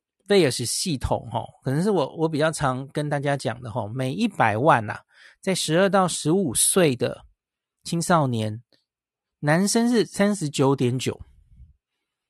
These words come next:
这是第一季加第二季合在一起，吼，三十九点九，女生是三点九，大概男生的十分之一，吼。好，可是V S D的话就比较高了，吼，大概是这个数字的三到四倍，吼。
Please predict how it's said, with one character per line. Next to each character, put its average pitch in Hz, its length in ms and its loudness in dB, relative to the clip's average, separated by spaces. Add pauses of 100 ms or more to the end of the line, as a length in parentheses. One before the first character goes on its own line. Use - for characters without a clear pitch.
(240)
这 226 100 -2
是 233 80 2
第 202 160 2
一 202 60 0
季 185 180 -6
加 160 200 2
第 156 180 0
二 143 60 2
季 127 160 -4
合 120 160 0
在 135 160 2
一 110 40 -2
起， - 280 -10
吼， - 260 -10
三 196 260 0
十 156 140 -4
九 - 240 -2
点 117 240 -4
九， - 180 -12 (800)
女 147 140 2
生 220 180 4
是 233 100 2
三 190 220 0
点 120 180 -2
九， - 240 -6 (200)
大 180 100 -2
概 175 100 0
男 147 160 0
生 151 160 0
的 147 80 2
十 123 200 -4
分 123 160 -2
之 120 180 -4
一， 110 140 -4
吼。 - 160 -10 (680)
好， 143 140 4
可 165 140 -2
是 240 140 2
V 254 220 2
S 151 160 -2
D 165 160 2
的 156 140 4
话 151 80 4
就 143 140 2
比 120 100 -4
较 127 120 2
高 110 280 2
了， 107 100 -4
吼， 107 220 -6 (240)
大 175 100 0
概 175 140 2
是 170 80 -2
这 165 80 -2
个 156 100 0
数 147 220 0
字 143 140 -4
的 123 80 0
三 143 200 -2
到 135 140 0
四 120 220 -4
倍， 110 260 -4
吼。 107 140 -10